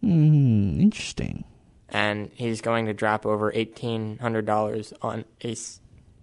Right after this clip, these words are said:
Speaker 2: excuse me, a single airsoft gun.
Speaker 1: If
Speaker 2: I
Speaker 1: you're
Speaker 2: would
Speaker 1: going
Speaker 2: drop that on an actual firearm, but airsoft?
Speaker 1: Well, if I was going to, okay, hold on. Let's start over. If I was going to be spending eighteen hundred dollars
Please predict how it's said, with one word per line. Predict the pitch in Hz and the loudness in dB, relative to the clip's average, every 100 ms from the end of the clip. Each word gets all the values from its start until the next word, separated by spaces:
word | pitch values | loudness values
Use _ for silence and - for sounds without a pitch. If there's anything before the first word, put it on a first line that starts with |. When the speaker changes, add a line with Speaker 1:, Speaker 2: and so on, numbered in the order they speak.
| _ | _
Speaker 2:
excuse | - 139 | -6 -6
me, | 110 - | -6 -10
a | - | -6
single | 131 123 117 | -2 0 2
airsoft | 117 113 113 104 - | 2 0 -2 -6 -8
gun. | 117 - _ _ - - _ _ _ _ _ _ _ | -14 -16 _ _ -20 -20 _ _ _ _ _ _ _
Speaker 1:
If | - 127 139 | 6 8 10
Speaker 2:
I | 175 185 | 10 10
Speaker 1:
you're | - | 10
Speaker 2:
would | |
Speaker 1:
going | 277 | 8
Speaker 2:
drop | 175 160 143 143 | 10 10 10 8
that | 131 131 | 8 8
on | 127 120 | 6 4
an | 113 | 4
actual | 117 135 143 - 135 117 | 2 2 2 2 4 4
firearm, | - 107 104 101 104 123 127 | 4 2 2 -2 -6 -4 -2
but | 117 107 - _ | 0 0 -4 _
airsoft? | 120 135 151 185 190 185 - - - | -2 -2 2 2 2 -2 -12 -10 8
Speaker 1:
Well, | 185 160 | 12 12
if | 180 165 | 12 8
I | 220 277 | 6 4
was | 196 | 4
going | 202 151 | 6 4
to, | - - | 2 0
okay, | 151 127 | 4 4
hold | 113 147 | 2 0
on. | - - - _ - | -2 -10 -20 _ 2
Let's | - 180 - | 8 8 8
start | 185 147 | 8 10
over. | 107 58 - | 8 6 2
If | 127 | 10
I | 165 | 12
was | 233 202 | 12 10
going | 175 156 151 | 10 8 8
to | - 139 127 | 6 8 8
be | 117 117 117 | 8 6 6
spending | - - 123 110 107 | 4 6 8 8 4
eighteen | 117 131 151 151 | 0 4 6 8
hundred | 127 143 143 135 120 | 6 6 8 8 8
dollars | 107 110 127 147 160 - | 10 10 10 10 8 2